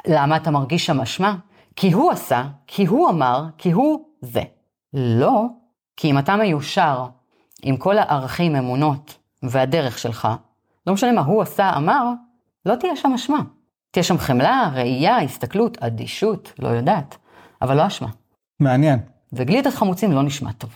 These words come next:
Speaker 2: לא, לא, בוא נפסיק עם זה. אני חשבתי במ-, במקור, אמרתי, "אין לי תחושת אשמה", כי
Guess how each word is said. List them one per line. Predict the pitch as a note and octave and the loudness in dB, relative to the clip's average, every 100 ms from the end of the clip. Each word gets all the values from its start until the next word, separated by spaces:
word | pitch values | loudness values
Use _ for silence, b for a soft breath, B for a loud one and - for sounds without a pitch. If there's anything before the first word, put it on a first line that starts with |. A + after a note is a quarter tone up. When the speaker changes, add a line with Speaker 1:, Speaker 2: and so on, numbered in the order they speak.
| - _ _ - | -20 _ _ 0
Speaker 2:
לא, | C3 A#2+ - - _ - | 2 2 0 -6 _ -2
לא, | A2+ - | -2 -2
בוא | B2 A2+ | 0 0
נפסיק | G#2 - G#2 | 0 -2 2
עם | A2 | 2
זה. | G2+ G2+ - _ _ _ | 2 -2 -8 _ _ _
אני | A#2 E3 | 0 2
חשבתי | - E3 E3 D#3+ C3+ | 2 2 0 2 0
במ-, | A2+ A2+ A2+ - G#2+ | 2 2 2 0 -2
במקור, | G#2 G#2 F#2+ F#2 | -2 0 -2 0
אמרתי, | G#2 C3+ B2 - _ - | 2 2 -2 -6 _ 0
"אין | C3+ | 2
לי | - | 2
תחושת | C#3+ A#2 A#2 G#2+ | 0 0 0 0
אשמה", | A2 - G2 G2 - b b b _ | -4 -2 0 0 -4 b b b _
כי | - A#2+ | 0 0